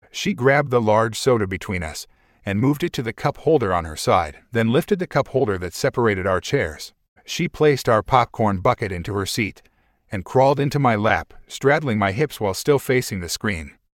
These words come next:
Of course, this meant I couldn't see much with her sitting in front of me like that, but I didn't mind.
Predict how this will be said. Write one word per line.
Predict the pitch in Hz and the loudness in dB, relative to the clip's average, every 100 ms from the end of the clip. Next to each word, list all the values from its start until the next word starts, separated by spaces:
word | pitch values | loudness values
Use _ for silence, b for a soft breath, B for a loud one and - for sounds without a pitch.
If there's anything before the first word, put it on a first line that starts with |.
| _ - | _ -4
Of | 113 - | -4 0
course, | 180 120 80 - - | 2 2 0 -10 -4
this | 170 165 | -2 0
meant | 160 160 | 0 0
I | 139 | 0
couldn't | - 156 131 | 0 -2 -2
see | - 127 | 0 0
much | 107 98 | 0 -2
with | 113 | -6
her | 107 95 | -6 -4
sitting | - 127 107 | -2 0 0
in | 92 | -2
front | - 127 | -2 -2
of | 113 | 0
me | 127 147 | -2 0
like | 92 - | 0 -2
that, | 87 78 _ _ _ _ _ _ _ _ _ | -6 -6 _ _ _ _ _ _ _ _ _
but | 127 135 | 0 2
I | |
didn't | 139 180 156 | 4 4 2
mind. | 123 95 76 | 0 0 -4